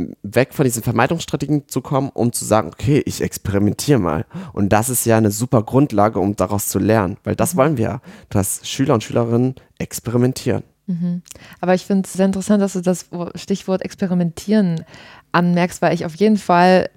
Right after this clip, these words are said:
Speaker 2: sagen will, dass ich eine der, äh, Schülerinnen war, die da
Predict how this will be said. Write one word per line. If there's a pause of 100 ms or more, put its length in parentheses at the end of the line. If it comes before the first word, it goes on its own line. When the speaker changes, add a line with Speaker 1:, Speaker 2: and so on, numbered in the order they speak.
Speaker 2:
sagen
will,
dass
ich
eine
der, (500)
äh,
Schülerinnen
war,
die
da